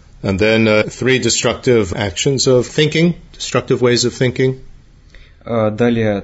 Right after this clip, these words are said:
Speaker 2: три, э, из этих десяти разрушительных действий относятся к мышлению.
Speaker 1: One is covetous thinking, in which we're really jealous and I have to get what this other person has and plotting how I can do it.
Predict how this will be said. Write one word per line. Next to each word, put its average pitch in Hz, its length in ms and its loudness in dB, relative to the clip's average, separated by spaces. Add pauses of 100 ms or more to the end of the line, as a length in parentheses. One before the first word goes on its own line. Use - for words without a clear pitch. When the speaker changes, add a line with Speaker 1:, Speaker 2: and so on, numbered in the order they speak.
Speaker 2:
три, 127 260 0
э, 110 380 -6
из 104 260 -6
этих 104 280 -6
десяти 117 420 -6
разрушительных 107 800 -6
действий 104 320 -4
относятся 101 400 -8
к - 100 -12
мышлению. 110 560 -4 (540)
Speaker 1:
One 120 280 0
is 113 280 0
covetous 139 480 -2
thinking, 170 420 -2
in 170 120 -2
which 160 340 0 (200)
we're 98 100 -2
really 135 300 2
jealous 131 500 2
and 147 120 -4
I 110 60 -4
have 139 260 -4
to 147 80 -2
get 139 200 -2
what 139 180 2
this 123 180 2
other 131 160 2
person 131 340 2
has 123 480 0
and 160 180 -6
plotting 160 360 0
how 135 180 2
I 139 120 2
can 131 200 2
do 131 180 4
it. 131 220 0